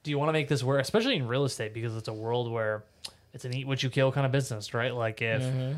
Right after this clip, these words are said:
Speaker 1: you wanna chill in your underwear at home, you totally can, but you're gonna miss out sales that day.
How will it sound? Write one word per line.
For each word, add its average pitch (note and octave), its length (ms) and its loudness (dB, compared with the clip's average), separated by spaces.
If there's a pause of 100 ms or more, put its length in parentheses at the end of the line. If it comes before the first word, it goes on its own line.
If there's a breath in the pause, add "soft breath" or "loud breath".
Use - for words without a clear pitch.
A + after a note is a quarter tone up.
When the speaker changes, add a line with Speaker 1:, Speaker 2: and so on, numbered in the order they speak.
Speaker 1:
you D#3+ 120 4
wanna D#3+ 180 6
chill F3+ 440 4
in C#3+ 100 -2
your C3+ 160 0
underwear F3 380 2
at B2+ 120 2
home, D3 360 0
you A#2+ 100 -4
totally C#3 360 4
can, D3 260 2
but C3+ 120 2
you're A#2 100 0
gonna A#2 100 -2
miss B2 260 -2
out A2+ 160 -2
sales B2 340 -2
that G#2 180 -4
day. G#2 260 -8